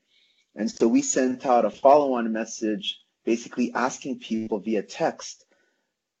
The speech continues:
whether or not they had food insecurity and would need food, uh, at that time. And we had a three percent response rate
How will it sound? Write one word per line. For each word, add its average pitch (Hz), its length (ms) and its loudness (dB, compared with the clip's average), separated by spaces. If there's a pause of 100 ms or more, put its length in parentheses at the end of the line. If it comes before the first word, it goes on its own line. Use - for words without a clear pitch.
(140)
whether 143 380 8
or 120 180 0
not 120 220 2
they 110 100 -2
had 104 380 -4
food 143 240 -2
insecurity 98 600 -4
and 95 140 -4
would 95 140 -6
need 107 160 -4
food, 110 480 -6
uh, 92 220 -6 (440)
at - 160 -4
that 101 220 -2
time. 104 460 -4 (500)
And 113 180 0
we 135 140 6
had 120 720 4 (320)
a 107 100 -6
three 131 460 -4
percent 123 560 -8
response 107 760 -10
rate 95 380 -4